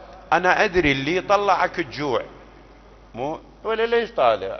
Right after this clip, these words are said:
سمعت بيها ميتين من الإبل طلعت، ما رأيك بأن أعوضك بحيث أسورك بسواري كسرى؟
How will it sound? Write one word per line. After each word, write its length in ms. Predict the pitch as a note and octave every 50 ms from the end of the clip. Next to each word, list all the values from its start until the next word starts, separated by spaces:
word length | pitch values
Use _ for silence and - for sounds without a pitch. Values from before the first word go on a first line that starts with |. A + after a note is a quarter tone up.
| - - F3+
سمعت 480 | - - G#3+ A3 A3 F3 F#3+ F3+ -
بيها 240 | D#3+ F3+ F3 D#3+ D#3+
ميتين 480 | D#3+ D#3+ D#3 D3 - - E3 D#3+ C#3+ C#3+
من 140 | D3+ D3 C#3+
الإبل 460 | C#3+ D3+ - - G#3 G3 G#3+ G#3+ G3
طلعت، 580 | - F3+ D#3+ C#3 A2+ G#2+ E2+ E2+ E2+ E2 - - - - - - - - - - - - - - - - -
ما 480 | - F3 G#3+ A3+ A3+ G#3+ G#3 G3+ F#3 E3+
رأيك 460 | F3+ F#3 - B2+ D#3+ D3+ C#3 A#2+ G2+ - - - - - - - - - - - - - - - - - - - - B2
بأن 340 | D3+ E3 F2 A2+ D#3+ D#3+ D3
أعوضك 880 | - A2 D3+ - - D3 D3+ D3 C#3+ D3+ G3 G#3+ G3+ G3 D3+ A2+ F2+ - - - - - - - - C3
بحيث 400 | C3 - D#3+ E3+ E3 D3 - -
أسورك 840 | - C#3+ C3 - D#3+ C#3+ D3+ C#3+ C#3 E3 G3 G#3 G3+ G3 F3 - F#3+
بسواري 960 | F3+ D#3+ D3+ D3+ - - D#3 D#3 D3+ D3 D3 D3 D3 D3+ E3+ G3 G#3 G3 -
كسرى؟ 560 | - - D#3 - - B2+ A2 G#2+ F#2 D#2